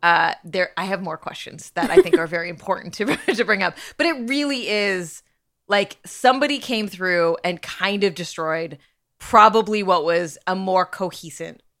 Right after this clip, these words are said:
cohesive script, I w-, is, is the energy I get from this movie.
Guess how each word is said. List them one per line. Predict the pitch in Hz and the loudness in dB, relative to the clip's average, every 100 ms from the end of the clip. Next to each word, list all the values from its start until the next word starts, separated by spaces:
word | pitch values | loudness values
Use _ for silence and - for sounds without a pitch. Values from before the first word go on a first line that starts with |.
| _ | _
cohesive | - 190 165 165 151 | -6 -6 -6 -12 -12
script, | - - 170 - - - | -14 -12 -12 -12 -20 -6
I | 175 | -6
w-, | 175 - | -6 -8
is, | - 196 165 - | -6 -6 -6 -6
is | 202 165 | -4 -4
the | 180 | -4
energy | 170 170 147 | -4 -6 -8
I | - | -12
get | 131 - | -12 -18
from | - 160 | -18 -18
this | 135 | -18
movie. | - - - | -20 -20 -20